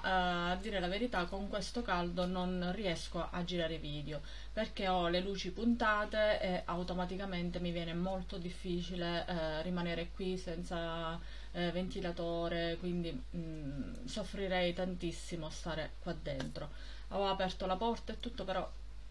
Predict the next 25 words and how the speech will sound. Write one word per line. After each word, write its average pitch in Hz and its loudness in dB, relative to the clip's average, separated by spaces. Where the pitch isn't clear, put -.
non 208 0
riesco. 151 -2
Però, 240 8
eh, 196 2
seguitemi 240 4
sui 208 -4
miei 196 -2
social, 202 0
sia 196 0
Instagram 170 0
che 170 -4
TikTok, 170 -4
perché 240 -2
sono 175 -2
sempre 170 -4
presente, 220 -2
faccio 175 -4
vedere 165 -2
Chloe 165 0
perché 165 -4
me 170 -2
lo 160 -4
chiedete 165 -2
in 180 0
tante 165 0